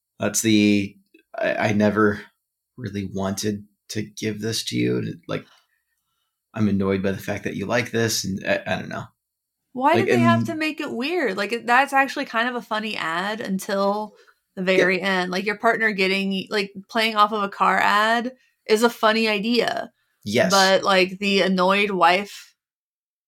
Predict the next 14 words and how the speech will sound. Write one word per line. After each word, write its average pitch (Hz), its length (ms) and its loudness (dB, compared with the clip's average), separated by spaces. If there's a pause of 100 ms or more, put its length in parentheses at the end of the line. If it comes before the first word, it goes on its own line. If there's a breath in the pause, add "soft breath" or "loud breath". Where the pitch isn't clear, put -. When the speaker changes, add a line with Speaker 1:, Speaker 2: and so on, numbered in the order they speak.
(340)
Speaker 2:
drinking 196 420 -2
straight 196 220 -4
from 196 100 -2
a 185 40 -2
bottle 175 280 6
of 175 60 -8
wine 165 300 -2
at 185 120 -2
the 196 160 -4
end 208 320 -2
is 202 260 0
a 202 120 -4
really 190 480 0
tired 185 680 2